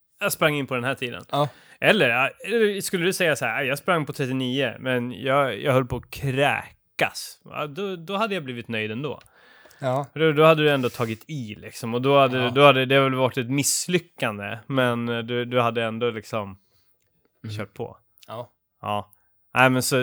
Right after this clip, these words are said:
Speaker 1: jag, om du hade sagt att du, "Ja, men jag, jag körde Hässelbyloppet på, eh,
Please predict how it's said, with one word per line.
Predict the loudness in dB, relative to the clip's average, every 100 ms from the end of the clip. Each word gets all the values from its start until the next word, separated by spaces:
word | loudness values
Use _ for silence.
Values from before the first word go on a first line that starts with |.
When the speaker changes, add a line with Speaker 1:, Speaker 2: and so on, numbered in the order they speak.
| -2
Speaker 1:
jag, | 4 4 4 0
om | -4 2
du | 4
hade | 4
sagt | 4 0 0
att | -8
du, | -6 -6
"Ja, | -6 -6 -8
men | -10 -12
jag, | -8 -6 -6 -8 -12
jag | -8 -6
körde | 0 0
Hässelbyloppet | 0 -4 -4 -2 -2 -4 -8
på, | -6 -6 -6
eh, | -8 -14 -16